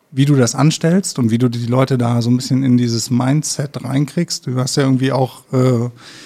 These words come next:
ähm, <clears throat> auf deiner Webseite geschrieben, so: „Digitalisierung ist keine Technologie, das ist eine Geisteshaltung“, ne? Also sozusagen, es geht da um mehr.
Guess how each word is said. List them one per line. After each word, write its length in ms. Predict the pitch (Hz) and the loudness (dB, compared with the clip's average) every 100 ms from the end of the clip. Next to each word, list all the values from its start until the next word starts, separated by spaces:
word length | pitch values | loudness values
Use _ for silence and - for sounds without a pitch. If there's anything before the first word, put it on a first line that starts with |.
| - _ _ 135 | -20 _ _ -2
ähm, 280 | 117 113 - 143 - | 0 0 -2 -8 -8
<clears throat> 300 | 127 120 147 | -4 -4 -4
auf 100 | 123 | -2
deiner 240 | 135 123 123 | 2 4 4
Webseite 360 | 139 139 135 | 4 2 2
geschrieben, 360 | 117 - 123 120 | 0 2 4 6
so: 160 | 123 | 4
„Digitalisierung 680 | 117 123 120 120 117 135 135 | 4 0 0 0 2 2 2
ist 100 | - | 2
keine 220 | 135 131 | 2 2
Technologie, 580 | 123 110 120 117 117 139 | 0 -2 -2 -2 -4 -6
das 180 | 117 - | -6 -8
ist 120 | - | -10
eine 80 | 117 | -6
Geisteshaltung“, 880 | 117 131 156 - 143 143 160 180 175 | -4 -4 -6 -4 -4 -2 0 0 -2
ne? 240 | 135 165 147 | -4 -4 -2
Also 240 | 120 117 | -4 -4
sozusagen, 760 | 117 117 - 117 120 123 123 135 | -6 -8 -8 -6 -4 -4 -6 -6
es 200 | 120 - | -10 -10
geht 240 | 135 117 131 | -6 -6 -4
da 60 | |
um 180 | 120 135 | -2 0
mehr. 340 | 135 139 151 | 2 2 2